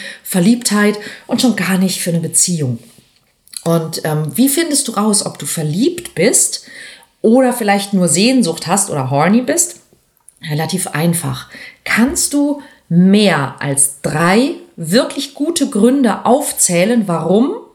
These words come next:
er oder sie die oder der Richtige für dich ist? Und es müssen mehr als drei Gründe sein und es müssen vor allen Dingen auch mehr als drei Gründe sein, die auch vor deinen Freunden,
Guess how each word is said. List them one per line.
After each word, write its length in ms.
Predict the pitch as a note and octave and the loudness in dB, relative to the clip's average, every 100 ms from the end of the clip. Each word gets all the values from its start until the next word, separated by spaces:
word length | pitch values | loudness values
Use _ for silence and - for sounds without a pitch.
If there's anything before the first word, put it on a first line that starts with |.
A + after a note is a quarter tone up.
| _ - | _ 0
er 240 | A#3 A#3+ | 2 2
oder 200 | - D3+ | -4 -4
sie 420 | C3+ E3 A#3+ F#4 - - _ _ _ - | -2 0 0 0 -6 -20 _ _ _ -2
die 140 | G#3 | 0
oder 140 | A#3+ A3+ | 2 2
der 200 | G#3+ F#3+ | 0 -2
Richtige 360 | - - - | -4 -8 -12
für 140 | - - | -12 -12
dich 260 | - - | -14 -12
ist? 240 | - - - - - - | -10 -12 -14 -20 -20 -8
Und 120 | E3 | -4
es 160 | F3 F#3 | 0 2
müssen 400 | A3+ F#4+ E4 C4+ | 4 2 2 4
mehr 240 | B3 B3+ | 4 2
als 200 | F3 E3+ | 0 -2
drei 260 | - C#3 C#3 | -4 -2 -2
Gründe 380 | C#3 E3 F3+ G3+ | -2 0 2 4
sein 260 | G#3+ G#3+ | 4 2
und 360 | A3 C#4 A4 A#4 - | 2 0 0 -2 -6
es 160 | - | 0
müssen 300 | A#3 D#4+ C#4 | 2 2 -2
vor 140 | A#3 G3+ | -4 -2
allen 160 | G3+ | 2
Dingen 180 | G#3 G#3 | 2 0
auch 200 | - - | -6 -6
mehr 320 | E3 F#3+ B3 | 0 2 2
als 220 | - D#3+ - | 0 -4 -4
drei 240 | F3+ G3 | -2 -4
Gründe 400 | G3 A#3+ D#4+ A#3 | -2 -4 0 0
sein, 420 | D#3 D#3 F#3+ G#3 | 0 -2 -2 0
die 320 | G#3 A#3 D4 - - - _ | 0 2 0 -6 -20 -20 _
auch 480 | F3 G#3 E4 - - - _ _ | 0 0 0 -6 -20 -20 _ _
vor 720 | - - G#3+ G#3+ A3+ A#3+ A#3+ - _ - | -10 -8 -2 2 2 0 -4 -16 _ -8
deinen 540 | E3 D#3+ D3+ C#3+ C#3+ - | -6 -4 -2 -4 -6 -10
Freunden, 680 | - - C3+ E3+ G#3+ C4+ | -16 -6 0 2 2 0